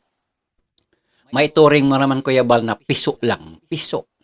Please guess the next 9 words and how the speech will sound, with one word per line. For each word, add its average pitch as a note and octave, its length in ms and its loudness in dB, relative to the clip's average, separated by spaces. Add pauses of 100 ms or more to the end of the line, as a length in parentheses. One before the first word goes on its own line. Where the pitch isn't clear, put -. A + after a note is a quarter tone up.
(300)
Meaning, F3+ 560 -10
mga G3 400 -10
ano G3 80 -8
lang, A#2+ 240 -2
mga, C3 480 -4 (880)
mga C3+ 220 -4
majokmokin C#3 1000 0
na A#2+ 80 -2
mga A#2 240 -6